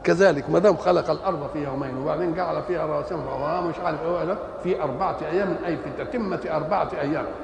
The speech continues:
ليه؟ أم قال لك: لأن هناك الزمين الأرض وما عليها، وما عليها تتمة لها، فالزمن إيه؟ يبقى الأول والثاني مجموعين في مين؟ في الأربعة إيه؟ أيام، واثنين يجوا يبقوا إيه؟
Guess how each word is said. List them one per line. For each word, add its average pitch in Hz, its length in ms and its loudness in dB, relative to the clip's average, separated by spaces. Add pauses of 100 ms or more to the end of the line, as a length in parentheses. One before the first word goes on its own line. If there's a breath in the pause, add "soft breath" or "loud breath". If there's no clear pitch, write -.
(160)
ليه؟ 165 640 6 (240)
أم 151 180 0
قال 208 140 -2
لك: 175 160 -4
لأن 160 500 -6
هناك 151 400 -6 (380 loud breath)
الزمين 175 840 0 (120)
الأرض 165 640 0
وما 202 240 2
عليها، 151 380 -2 (520)
وما 180 220 0
عليها 185 400 2
تتمة 165 480 0 (180)
لها، 127 100 -6 (380)
فالزمن 226 680 2 (180)
إيه؟ 165 160 4 (180)
يبقى 147 340 -2
الأول 233 480 4 (360)
والثاني 247 520 6 (180)
مجموعين 160 440 4
في 156 160 4
مين؟ 160 260 6 (400)
في 160 60 -4
الأربعة 143 500 0 (100)
إيه؟ 165 200 2
أيام، 131 340 -2
واثنين 220 380 4
يجوا 233 320 4 (120)
يبقوا 185 280 2
إيه؟ 196 160 6